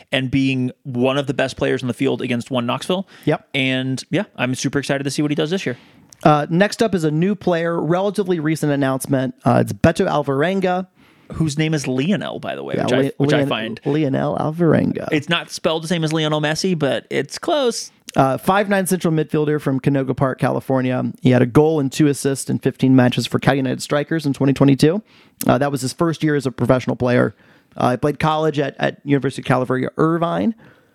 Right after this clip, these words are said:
Speaker 2: And, um, this is an interesting fact. He, he trained with, I don't know if he actually played, got caps for, but he did train with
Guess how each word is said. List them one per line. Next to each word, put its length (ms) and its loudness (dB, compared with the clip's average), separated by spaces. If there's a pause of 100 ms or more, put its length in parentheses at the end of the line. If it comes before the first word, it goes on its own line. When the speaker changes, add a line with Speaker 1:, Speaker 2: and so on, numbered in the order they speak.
(340)
Speaker 2:
And, 680 0
um, 420 0 (540)
this 180 4
is 60 -6
an 120 2
interesting 320 -2
fact. 300 -2
He, 300 0
he 100 8
trained 460 2
with, 280 0
I 60 0
don't 140 0
know 60 0
if 80 -4
he 120 2
actually 220 -2
played, 440 0 (220)
got 180 2
caps 300 -2
for, 220 4
but 120 4
he 60 8
did 160 2
train 380 0
with 200 -2